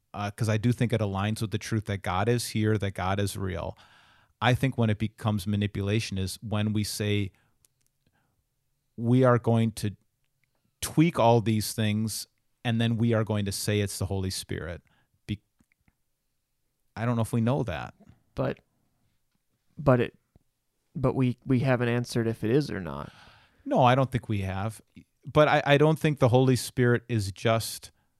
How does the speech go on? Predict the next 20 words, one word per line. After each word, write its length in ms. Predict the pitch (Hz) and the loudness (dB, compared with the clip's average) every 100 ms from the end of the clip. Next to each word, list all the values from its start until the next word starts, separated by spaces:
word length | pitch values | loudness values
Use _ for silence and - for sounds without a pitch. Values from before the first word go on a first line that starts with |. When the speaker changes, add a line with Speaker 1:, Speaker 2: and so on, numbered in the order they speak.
| _ | _
Speaker 1:
confined 680 | - 117 107 - 110 113 110 | -2 0 0 0 2 2 0
to 160 | - 117 | 0 0
an 80 | 104 | 0
emotional 480 | 98 101 98 104 | 0 -2 -2 -4
experience 540 | 95 - - 101 98 - | -6 -8 -6 -4 -4 -6
either. 460 | 127 123 98 95 104 - - _ - | -4 -4 -2 -4 -4 -8 -20 _ -6
Uh, 180 | 110 104 - | -4 -2 -4
I, 140 | 110 - | -6 -4
I 80 | 113 | -2
can 140 | 127 | 0
have 140 | 113 107 | 2 2
a 80 | |
peace 560 | 101 - 123 120 - - | 0 -4 -4 -4 -4 -8
that 180 | - 104 | -6 -4
surpasses 640 | - 113 - 104 104 120 - | -2 -2 0 0 0 -2 -2
understanding, 960 | 113 107 107 - 113 110 104 104 101 98 _ _ _ _ _ _ _ _ _ | 0 0 -2 -2 -2 0 0 0 -2 -4 _ _ _ _ _ _ _ _ _
taking 240 | - 104 104 | -4 -2 0
the 80 | 104 | 2
Lord's 240 | 110 113 | 2 0
Supper 520 | - 156 - 87 90 | 0 0 0 -6 -8